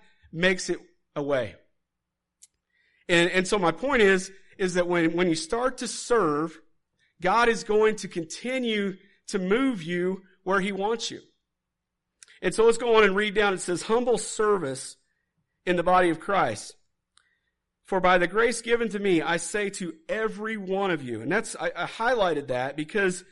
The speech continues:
this isn't just for people that are called to be pastors. This isn't just for people that are, um, you know, called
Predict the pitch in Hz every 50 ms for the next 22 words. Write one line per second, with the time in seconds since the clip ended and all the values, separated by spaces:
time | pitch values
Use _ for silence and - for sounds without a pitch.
0 | _ _ _ _ _ _ _ _ _ _ - 190 185 226 247 233 233 269 247 190
1 | - - 202 226 233 220 - - - - - _ _ _ _ _ _ _ _ _
2 | _ _ _ _ _ - 190 185 - 226 226 - 214 214 202 190 180 - 185 190
3 | 196 196 175 156 156 143 - - 185 165 156 156 - - - 117 107 107 117 135
4 | 170 175 240 240 214 156 - 208 214 202 - - 180 170 - 208 196 190 202 190
5 | 185 175 165 170 165 160 151 147 - - - _ _ _ _ - 160 160 156 151
6 | 143 139 131 123 117 110 _ _ _ _ _ _ _ _ _ _ _ _ _ -
7 | 165 156 151 - - 190 180 180 185 180